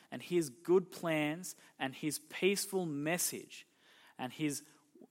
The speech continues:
good works that have come to reconcile us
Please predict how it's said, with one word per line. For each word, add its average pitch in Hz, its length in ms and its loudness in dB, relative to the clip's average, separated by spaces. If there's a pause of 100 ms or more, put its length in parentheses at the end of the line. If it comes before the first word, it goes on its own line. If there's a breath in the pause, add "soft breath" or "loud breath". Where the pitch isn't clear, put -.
(140)
good 185 480 6
works 147 460 6
that 143 140 0
have 139 220 0
come 185 540 4 (600 soft breath)
to - 120 -6
reconcile 147 840 2
us 120 260 -2